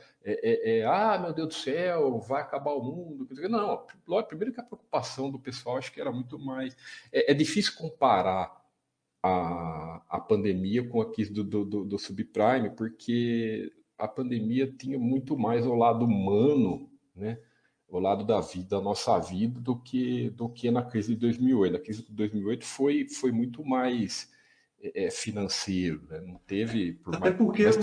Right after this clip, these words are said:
Speaker 2: o, desculpa, Thiago.
Speaker 1: Não, fala.
Speaker 2: Até porque dois mil e oito foi algo longe, obviamente ti-, o, tiveram repercussões aqui, mas, e obviamente no mundo inteiro,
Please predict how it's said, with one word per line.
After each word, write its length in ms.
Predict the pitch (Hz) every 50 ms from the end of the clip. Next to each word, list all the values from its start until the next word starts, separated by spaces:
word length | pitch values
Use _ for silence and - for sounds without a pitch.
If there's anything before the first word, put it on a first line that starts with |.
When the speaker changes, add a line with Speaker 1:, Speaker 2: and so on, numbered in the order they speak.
| 202 202
Speaker 2:
o, 160 | 180 - - - _ -
desculpa, 420 | 131 - - _ 160 - 143 143
Thiago. 340 | 139 - 131 135 135 - - - - _ _ _ _ _ -
Speaker 1:
Não, 300 | 117 110 101 104 147 165
fala. 400 | - 95 104 160 185 180 - - - - -
Speaker 2:
Até 180 | 160 160 185 180
porque 200 | - - 226 214
dois 180 | 214 214 196
mil 220 | 175 196 196 185 180
e 20 |
oito 280 | 196 214 208 - - -
foi 260 | - - - 208 196
algo 200 | 190 202 202 214
longe, 480 | 196 180 180 180 185 180 170 143 147 147
obviamente 720 | 147 165 165 156 175 170 160 160 170 170 - - - - -
ti-, 240 | - - 160 160 156
o, 240 | 151 - 160 160 160
tiveram 560 | - - 175 143 131 139 156 190 196 190 175
repercussões 840 | 160 170 165 175 160 147 - - 151 - - 143 147 143 143 139 135
aqui, 500 | 131 - - - 160 175 185 202 185 - - _ _ _ _ _
mas, 1400 | - 139 147 151 151 156 156 156 156 156 156 156 156 156 151 151 151 151 147 147 147 143 139 135 131 127 - -
e 120 | 151 151 147
obviamente 520 | 147 147 151 147 147 156 151 - - 147
no 120 | 143 139
mundo 180 | 139 139 139 139
inteiro, 580 | 135 139 - 156 170 180 180 170 - - -